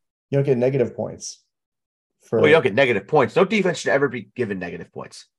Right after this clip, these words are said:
Speaker 2: ever.
Speaker 1: Yeah.
Speaker 2: Nor should they lose points because they give up yards. That's silly.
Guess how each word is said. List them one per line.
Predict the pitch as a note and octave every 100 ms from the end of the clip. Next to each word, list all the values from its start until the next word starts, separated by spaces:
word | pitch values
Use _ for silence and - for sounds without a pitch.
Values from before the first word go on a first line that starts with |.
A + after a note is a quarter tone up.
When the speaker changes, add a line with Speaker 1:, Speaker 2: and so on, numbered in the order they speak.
| -
Speaker 2:
ever. | A2 D#2 _ _ _ _ _ _ - - _ _ _ _ _ _ _ _ _
Speaker 1:
Yeah. | A2+ A2 - _ _ _ -
Speaker 2:
Nor | C3+ D#3
should | D#3 D3+
they | C3+
lose | C#3 C#3+
points | - C#3 B2 -
because | B2 A#2+
they | A#2
give | A#2 G#2+
up | -
yards. | F2 D#2+ - - - _ _ _ -
That's | C3 -
silly. | - - F#2+ -